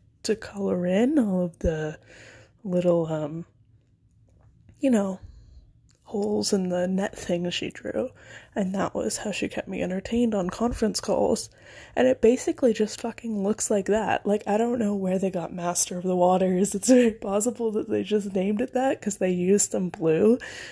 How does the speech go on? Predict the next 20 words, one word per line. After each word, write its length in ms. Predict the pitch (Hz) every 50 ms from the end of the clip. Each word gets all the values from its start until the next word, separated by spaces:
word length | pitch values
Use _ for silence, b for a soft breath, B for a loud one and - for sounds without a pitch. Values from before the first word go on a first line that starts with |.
| B B
but 120 | _ 269 262
it's 120 | 262 -
not 220 | - 269 285 285 277
even 200 | 285 277 - 269
a 160 | 254 254 247
lot 200 | 247 247 247 247
of 100 | 247 247
blue. 260 | - 262 269 262 202
Like, 220 | 185 185 185 185
the 140 | - 226 220
most 240 | 208 214 226 - -
prominent 440 | - - 208 202 196 196 196 196 202
color 220 | - - 190 185
I 200 | 202 190 185 190
see 300 | 185 - - 196 185 185
are 140 | 185 185 185
grays, 560 | 180 - - 190 190 180 180 180 185 185 -
yellows, 360 | 185 175 170 170 175 180 180
and 100 | 175 170
orange. 580 | 180 175 175 190 220 254 262 302 349 - - -